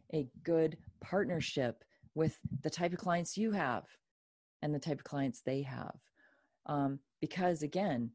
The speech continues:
they're similar in so many ways 'cause they have the same trajectory and the same drivers underlying.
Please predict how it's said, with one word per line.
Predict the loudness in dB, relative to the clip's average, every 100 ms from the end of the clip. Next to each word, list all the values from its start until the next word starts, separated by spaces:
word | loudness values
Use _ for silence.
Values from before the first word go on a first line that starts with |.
| _ _
they're | -2
similar | -2 0 2 2 2 0 -2 -6
in | -4
so | -2 0
many | 0 -2
ways | -2 -2 -4 -6 -12 _
'cause | -6
they | -4
have | -2 -2
the | -4
same | -8 -4 -2
trajectory | -2 -4 -4 -6 -6 -6 -8 -12 -4
and | -2
the |
same | -2 -2 0 0
drivers | -2 -2 -2 -2 -4 -12 _ _ -4
underlying. | 0 2 2 0 0 0 0 -2